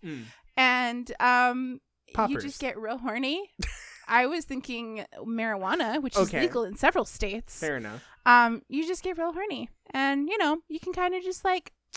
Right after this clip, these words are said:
Speaker 2: clench your
Speaker 1: Okay.
Speaker 2: way to victory.
Speaker 1: No, uh,
Speaker 2: Which is
Speaker 1: no,
Speaker 2: pretty
Speaker 1: no,
Speaker 2: cool
Speaker 1: no
Speaker 2: if
Speaker 1: horny
Speaker 2: you're
Speaker 1: goat weed?
Speaker 2: really lazy. I mean, <laughs> I mean, uh, but yeah, I broke a sex toy. I squeezed it. So actually, it's, I did it to more than one, <laughs>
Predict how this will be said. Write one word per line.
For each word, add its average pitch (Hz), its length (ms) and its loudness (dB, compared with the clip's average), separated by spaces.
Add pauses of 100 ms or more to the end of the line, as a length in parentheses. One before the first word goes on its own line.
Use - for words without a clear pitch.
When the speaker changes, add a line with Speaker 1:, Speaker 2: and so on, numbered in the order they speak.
(360)
Speaker 2:
clench - 540 -4
your 311 100 -2
Speaker 1:
Okay. 320 80 -4
Speaker 2:
way 320 200 0
to 311 160 -6
victory. 165 680 -8 (1080)
Speaker 1:
No, 139 240 -2
uh, 127 180 -2
Speaker 2:
Which 269 140 -2
is 320 60 2
Speaker 1:
no, 320 140 4
Speaker 2:
pretty 339 220 2
Speaker 1:
no, 302 80 4
Speaker 2:
cool 277 380 10
Speaker 1:
no - 80 8
Speaker 2:
if 240 120 6
Speaker 1:
horny 160 160 4
Speaker 2:
you're 254 120 6
Speaker 1:
goat 254 160 0
weed? - 180 0
Speaker 2:
really 233 240 -4
lazy. 196 680 -8 (680)
I 247 120 -6
mean, 240 240 0 (360)
<laughs> - 840 -2
I 254 100 0
mean, 254 380 2
uh, 233 60 0 (600)
but 254 520 4
yeah, 381 200 8 (180)
I 285 60 4
broke 294 220 4
a - 40 -2
sex - 240 -2
toy. 208 260 -2 (280)
I 277 80 0
squeezed 202 360 -8
it. 202 140 -8
So - 220 -6
actually, 254 360 4
it's, - 200 -6
I 226 180 -2 (140)
did 220 160 -4
it 190 100 -4
to - 80 -8
more 185 160 -12
than 175 140 -10
one, 214 180 4
<laughs> - 100 4